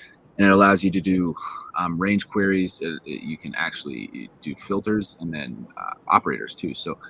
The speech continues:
just like in Excel, if I wanted to dump my transaction history and I wanted to do a sum on all my transactions, in Nexus, you can do that right through the A P I. You can simply just list your transactions, filter out your balance field, and then run a sum on that, or run a standard deviation on that, or run a min,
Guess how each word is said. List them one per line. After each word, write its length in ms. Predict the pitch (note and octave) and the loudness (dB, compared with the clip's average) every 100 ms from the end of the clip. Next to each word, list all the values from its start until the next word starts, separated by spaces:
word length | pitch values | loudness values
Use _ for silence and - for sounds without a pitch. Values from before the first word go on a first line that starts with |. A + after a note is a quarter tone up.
| - | -8
just 200 | - G#2 | -2 4
like 220 | A2+ F#2+ F#2+ | 4 4 0
in 140 | G2 | -4
Excel, 440 | E2+ - C#3+ A2 - | 0 4 6 4 0
if 140 | G2 F#2+ | -10 -6
I 60 | |
wanted 240 | F#2+ F#2+ F2 | -2 -2 -4
to 80 | E2+ | -6
dump 180 | F2+ | -10
my 80 | D#2+ | -10
transaction 480 | - E2+ D#2+ D#2+ C#2+ | -10 -8 -6 -8 -10
history 340 | F2+ - E2+ | -12 -8 -6
and 80 | E2 | -6
I 60 | D#2+ | -6
wanted 220 | D#2 D2+ | -6 -8
to 0 | |
do 100 | D2+ | -4
a 20 | |
sum 380 | - G2+ F2+ E2 | -2 0 -2 -2
on 100 | D2+ | -6
all 100 | D2 | -8
my 100 | D2 | -10
transactions, 720 | - D#2 F2+ F#2 D#2 D#2 - - _ | -12 -8 -4 -4 -4 -12 -14 -20 _
in 100 | G2 | 2
Nexus, 380 | A#2+ - A2+ - | 2 2 0 0
you 80 | F#2 | -2
can 100 | F#2+ | -2
do 120 | F#2 | -2
that 160 | E2+ E2+ | -4 -4
right 160 | D#2+ | -6
through 140 | - C2+ | -10 -12
the 120 | A#1 | -12
A 40 | |
P 160 | - A#1 | -10 -12
I. 80 | - _ _ _ _ _ _ | -12 _ _ _ _ _ _
You 140 | G#2+ G#2+ | 0 2
can 100 | G2+ | 4
simply 320 | A2+ G2 F#2 | 2 2 0
just 240 | F2+ - | -2 -4
list 220 | F#2+ F#2 | -2 -2
your 80 | G2+ | -2
transactions, 520 | G2 F2+ F2+ E2+ F#2 | -2 -2 -2 -2 -6
filter 400 | - - G2 G2 | -8 -6 -4 -4
out 60 | D#2+ | -4
your 100 | D#2 | -4
balance 360 | E2 E2+ E2 - | -2 -2 -4 -6
field, 400 | F2 F2 E2+ D#2 | -4 -4 -4 -6
and 100 | E2+ | -6
then 80 | |
run 140 | D#2+ D2 | -6 -4
a 40 | |
sum 240 | - F2+ D#2 | -4 -4 -4
on 120 | B1 | -6
that, 220 | A1+ G1+ | -8 -10
or 160 | C#2+ D2+ | -8 -6
run 160 | D#2 D#2+ | -6 -8
a 40 | |
standard 340 | - D2+ D#2 | -8 -10 -10
deviation 420 | E2 D#2+ F#2+ - D2 | -8 -4 -4 -4 -8
on 140 | D2+ | -8
that, 260 | C#2 B1 - | -8 -8 -10
or 80 | C#2+ | -8
run 180 | C#2+ | -6
a 40 | D#2+ | -4
min, 500 | F2 E2+ D#2 D2 | -6 -4 -4 -6